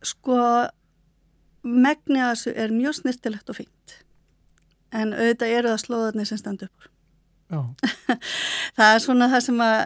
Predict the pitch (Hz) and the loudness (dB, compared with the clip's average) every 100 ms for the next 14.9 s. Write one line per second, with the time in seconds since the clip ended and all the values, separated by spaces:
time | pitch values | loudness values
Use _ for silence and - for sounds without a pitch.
0 | - 233 233 208 196 208 247 - - - | -4 -2 2 0 0 -2 -2 -6 -14 -14
1 | - 226 220 214 214 208 - - _ _ | -6 -2 0 0 -2 -8 -20 -20 _ _
2 | - - _ _ - - - - - 226 | -18 -18 _ _ -12 -12 -10 -10 0 0
3 | 220 226 220 - 233 233 214 214 202 196 | 2 0 -2 0 0 0 -2 -4 -4 -4
4 | 196 220 202 - 220 202 190 202 202 190 | -4 -8 -10 -8 -8 -8 -12 -14 -12 -10
5 | 190 - - - _ _ - 202 196 190 | -10 -12 -14 -20 _ _ -6 -2 -2 -4
6 | - 190 - 202 _ _ _ _ - - | -8 -10 -12 -16 _ _ _ _ -20 -20
7 | - - - _ - 110 110 127 - 220 | -20 -20 -20 _ -6 -2 0 0 -2 -2
8 | 202 208 196 190 - 202 196 190 208 202 | 0 0 0 -4 -4 -4 -2 0 0 -2
9 | 196 202 - - - 220 214 233 240 226 | -4 -6 -8 -16 -4 -2 0 -2 -4 -4
10 | - 277 240 233 - 240 - - - - | -4 -2 -2 -2 -2 -2 -2 -4 -12 -20
11 | _ 254 - - 494 330 - 240 247 254 | _ -6 -2 -2 -2 -2 2 2 4 2
12 | 254 - 247 254 262 254 262 254 294 269 | 0 0 0 2 0 0 -2 0 0 0
13 | 247 247 233 _ - 247 247 254 269 254 | 0 -2 -4 _ -2 0 2 2 2 2
14 | 208 220 - - - - - 208 208 | 0 -6 -12 -20 -20 -20 -8 -2 -2